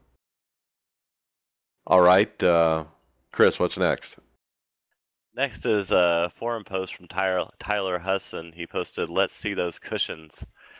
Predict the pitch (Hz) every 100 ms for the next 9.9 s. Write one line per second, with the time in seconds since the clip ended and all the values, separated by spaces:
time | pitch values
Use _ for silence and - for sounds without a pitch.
0 | _ _ _ _ _ _ _ _ 113 104
1 | 101 82 117 - 127 - 110 - - 117
2 | 110 98 92 - _ - 107 95 - 117
3 | 110 90 80 - 95 90 87 - 98 95
4 | 98 - 98 92 87 69 85 - 104 92
5 | - - - - 87 85 76 - 87 87
6 | - 95 87 82 78 76 - _ _ _
7 | _ _ 92 104 90 104 104 101 - 104
8 | 101 95 - - 95 85 - 101 101 90
9 | 69 78 95 98 - 95 - 101 80